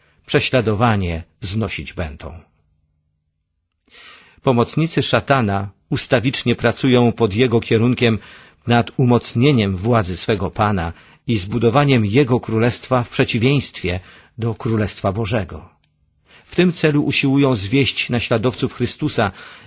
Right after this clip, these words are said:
i odprowadzić ich od Boga. Podobnie jak ich przywódca, fałszują i zniekształcają Pismo Święte, aby osiągnąć swój cel. Tak jak szatan usiłował rzucić potwarz na Boga,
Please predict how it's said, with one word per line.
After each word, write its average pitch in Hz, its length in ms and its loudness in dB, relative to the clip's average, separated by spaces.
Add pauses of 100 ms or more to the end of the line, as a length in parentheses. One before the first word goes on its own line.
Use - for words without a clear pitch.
i 135 180 2
odprowadzić 117 720 0
ich 113 220 -6
od 101 120 -4
Boga. 90 520 -6 (840)
Podobnie 117 500 0
jak 117 260 -2
ich 131 180 -4
przywódca, 123 680 -2 (260)
fałszują 139 800 2
i 123 140 -2
zniekształcają 123 1000 0
Pismo 110 400 -4
Święte, 95 520 -4 (340)
aby 123 200 2
osiągnąć 120 680 2
swój - 300 -4
cel. 85 380 -6 (1160)
Tak 147 200 0
jak 147 140 2
szatan 131 380 0
usiłował 127 560 2
rzucić 139 360 -2
potwarz 131 500 0
na 110 140 2
Boga, 104 440 2